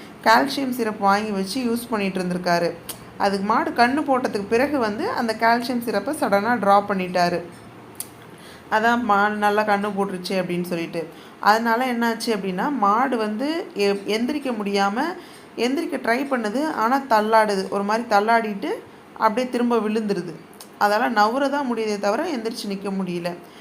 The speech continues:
இதுதான் இந்த மாட்டோட ஹிஸ்டரி. இந்த கேஸ்ல என்ன பிரச்சனை அப்படின்னா, ஏற்கனவே ஓனர் வந்து ஒரு டென் டேஸ் கால்சியம் வந்து கொடுத்துட்டு இருந்திருக்காரு. அதை சடனா டிராப் பண்ணது தான் ப்ராப்ளம்.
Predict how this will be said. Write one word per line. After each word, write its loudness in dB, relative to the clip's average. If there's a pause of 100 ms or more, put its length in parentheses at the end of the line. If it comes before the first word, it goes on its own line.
(540)
இதுதான் -2 (440)
இந்த -4
மாட்டோட 0
ஹிஸ்டரி. -6 (760)
இந்த -6
கேஸ்ல -4
என்ன -4
பிரச்சனை -8
அப்படின்னா, -4 (360)
ஏற்கனவே -4
ஓனர் -2
வந்து -4
ஒரு 2
டென் -6
டேஸ் -4
கால்சியம் -2
வந்து -6
கொடுத்துட்டு -4
இருந்திருக்காரு. -6
அதை -2
சடனா -2
டிராப் 0
பண்ணது -4
தான் -4
ப்ராப்ளம். -2